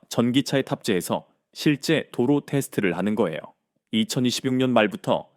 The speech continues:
비엠더블유 테스트 차량에 들어가고 이천이십칠 년 본격 양산이 시작됩니다.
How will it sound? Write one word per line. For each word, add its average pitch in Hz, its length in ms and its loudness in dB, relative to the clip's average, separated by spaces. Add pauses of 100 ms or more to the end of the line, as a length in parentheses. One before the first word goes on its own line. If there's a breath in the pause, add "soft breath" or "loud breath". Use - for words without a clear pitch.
(160)
비엠더블유 107 760 2
테스트 131 360 -4
차량에 110 320 -2
들어가고 98 560 -2 (300)
이천이십칠 104 760 -2
년 104 220 0
본격 107 460 -2
양산이 87 420 -2
시작됩니다. - 600 -6